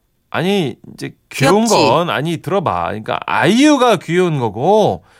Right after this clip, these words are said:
Speaker 1: 이제 굳이 분류를 하자면 당신은 뭐랄까, 좀 듬직한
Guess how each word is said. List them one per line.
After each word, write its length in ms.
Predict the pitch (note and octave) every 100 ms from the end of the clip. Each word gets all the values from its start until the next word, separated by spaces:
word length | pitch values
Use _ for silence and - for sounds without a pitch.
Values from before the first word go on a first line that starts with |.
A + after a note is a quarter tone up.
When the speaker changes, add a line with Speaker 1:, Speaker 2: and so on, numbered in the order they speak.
| _ _
Speaker 1:
이제 120 | - B2+
굳이 300 | - D3 C4
분류를 400 | D3 D3 F#3 F#3
하자면 380 | A#3 C4+ F#3+ F3
당신은 420 | D3 E3+ G3+ A3
뭐랄까, 480 | C#3 C3 B2+ E3+ C3 - _
좀 160 | G3 G3+
듬직한 800 | D#3 G3 D#4 A#3+ B3 G#3+ E3